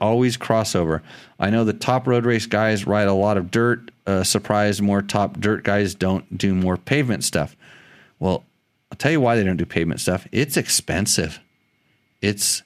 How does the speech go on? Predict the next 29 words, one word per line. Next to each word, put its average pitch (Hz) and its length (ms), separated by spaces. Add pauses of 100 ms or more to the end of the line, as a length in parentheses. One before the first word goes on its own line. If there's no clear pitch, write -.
(200)
and 107 100
it's - 140
so 117 240
tire 107 400
dependent. 82 540 (520)
Um, 101 460 (340)
and 117 540
yeah, 117 260
it's, 131 320
it's 135 160
fun. 165 460
I, 123 80
I 139 200
really 151 300
enjoy 117 320
kinda 113 240
hanging 104 300
out 92 160
with, 95 240
uh, 85 240 (260)
other 101 340 (180)
guys 90 280
that - 120
do 92 120
riding 90 320
coaching, 87 640
especially 104 480
guys 92 260
that 92 180